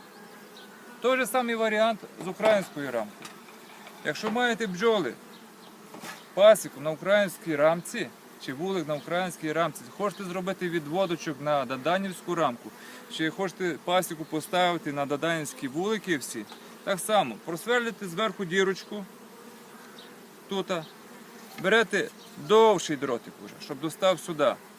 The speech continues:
Так само з цього боку прикручуєте дротом і ставите у даданівський вулик, на даданівську рамку. Легко, просто, швидко.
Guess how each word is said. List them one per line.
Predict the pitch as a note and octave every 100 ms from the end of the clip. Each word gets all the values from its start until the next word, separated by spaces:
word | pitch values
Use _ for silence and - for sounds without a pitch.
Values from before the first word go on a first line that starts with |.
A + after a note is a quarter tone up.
| - - -
Так | - F3
само | - F3 A2+ G#2
з | -
цього | A#3+ A#3+
боку | G3+ G#3+ G3+
прикручуєте | E3+ F#3 - G3 F#3 F3+ -
дротом | D3 D3+ F3+ - - - - - - - - - - - - - - - -
і | A3 C4+ B3+ - -
ставите | - F3+ F#3+ F#3 F#3+ F#3 E3+ - - - - - - - - -
у | B2+
даданівський | C3+ C3 E3 E3 D#3 - D3+ C#3+ - - - - - - C3
вулик, | D#3+ B2+ G#2+ -
на | A2
даданівську | A2 B2+ F3 E3 - C#3
рамку. | C3 A2 - - - - - - - - - - - - - - - - - - - - - - -
Легко, | F3+ A#3 A3+ G#3
просто, | F3+ F#3+ G#3 - F3
швидко. | - E3+ C#3+